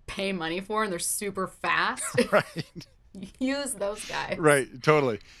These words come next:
Speaker 2: All right, I wanna, I wanna circle back to Russ for one second here because
Speaker 1: Yeah.
Speaker 2: I wanna ask you a question a couple of buddies and I were debating the other day.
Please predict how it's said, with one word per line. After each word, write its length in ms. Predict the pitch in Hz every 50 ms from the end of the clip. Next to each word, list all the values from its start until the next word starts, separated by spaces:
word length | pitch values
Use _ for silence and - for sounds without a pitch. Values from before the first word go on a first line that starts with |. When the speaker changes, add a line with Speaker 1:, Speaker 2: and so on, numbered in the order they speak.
| - - - -
Speaker 2:
All 80 | 180
right, 180 | 175 165 147 139 143
I 60 | 185
wanna, 200 | 180 202 196 190
I 160 | 190 - 175
wanna 160 | 175 185 170
circle 260 | - - 220 214 220
back 180 | 196 185 170 -
to 80 | - 160
Russ 140 | 147 131
for 140 | - - 143
one 180 | 131 139 147 147
second 360 | - - 139 113 - 123 113
here 280 | 87 92 113 110 110 - -
because 440 | 120 117 - 139 139 139 131 131 131
Speaker 1:
Yeah. 140 | 190 - - - - - - - - - - _ _ _ _ _ _ _ _ -
Speaker 2:
I 100 | - 190
wanna 180 | 226 254 254 226
ask 340 | 185 165 160 147 - - -
you 140 | 147 147 139
a 40 |
question 380 | - - 135 120 113 - 127 120
a 60 | 113
couple 260 | - - 131 - 135
of 60 | 120 104
buddies 300 | 117 113 117 110 101 113
and 80 | 113
I 120 | 107 113 113
were 120 | 110 110
debating 400 | 110 104 110 107 107 110 104 101
the 80 | 98 104
other 160 | 104 104 95
day. 200 | 92 90 85